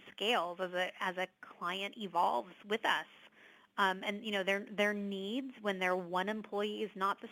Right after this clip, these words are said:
same, when they're, when they're twenty, fifty, a hundred,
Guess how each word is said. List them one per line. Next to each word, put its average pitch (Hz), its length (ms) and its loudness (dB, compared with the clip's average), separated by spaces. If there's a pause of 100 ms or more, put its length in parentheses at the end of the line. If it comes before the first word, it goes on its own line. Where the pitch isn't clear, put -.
same, 208 400 0
when 175 240 -4
they're, 175 220 -2 (100)
when 190 140 -4
they're 175 160 0
twenty, 180 480 -2
fifty, 180 320 -2
a 165 40 0
hundred, 180 540 -2